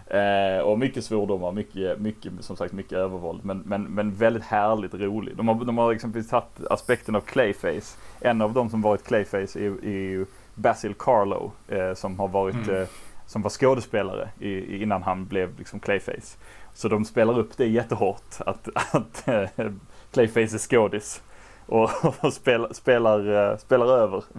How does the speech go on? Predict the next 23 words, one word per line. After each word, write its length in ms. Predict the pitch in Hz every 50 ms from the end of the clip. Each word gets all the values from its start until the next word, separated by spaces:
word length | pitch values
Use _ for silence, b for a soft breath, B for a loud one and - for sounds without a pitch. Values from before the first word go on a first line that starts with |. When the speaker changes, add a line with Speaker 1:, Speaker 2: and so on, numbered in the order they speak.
| 120 -
Speaker 1:
väldigt 300 | 143 135 123 120 110 117
mycket. 340 | 117 117 117 - 107 - - B B B B B B B
Speaker 2:
Mm. 100 | 107 104
Speaker 1:
Vilket 240 | 123 107 127 107
är 60 | 117 113
fantastiskt 560 | 113 120 113 113 - 123 - - 110 104 -
härligt 340 | - 104 107 110 104 - -
att 100 | - -
titta 200 | 104 - 107 98
på, 200 | - - - -
liksom. 320 | - - - - - 107 - - - -
Eh, 580 | - - - 104 - 50 - 101 101 101 - 101 - - - -
spelas 380 | - - - 113 107 107 98 107
utav 160 | 101 104 - -
Alan 240 | - 120 113 110 107
Tudyk, 560 | 110 - - 147 131 104 104 104 - - - - b b b b b b
som 220 | - - 107 104 101
är 160 | 101 101 101
roboten 520 | 98 101 110 107 98 104 104 - 110 104 101 - -
K 60 | 113 110 110 -
two 160 | - 107 113 120
S 200 | 117 98 - -
O 260 | 101 98 101 107